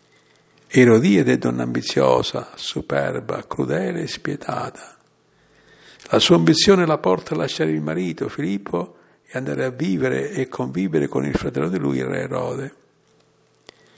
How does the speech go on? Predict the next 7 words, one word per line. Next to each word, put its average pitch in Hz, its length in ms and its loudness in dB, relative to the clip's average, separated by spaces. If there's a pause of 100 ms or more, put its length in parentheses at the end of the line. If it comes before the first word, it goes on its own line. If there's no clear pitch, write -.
(380)
Giovanni 131 460 2
il 120 80 -4
Battista 127 460 0
denuncia 147 540 0
questo 120 300 -4
peccato 131 480 -4
d'adulterio. 131 800 -6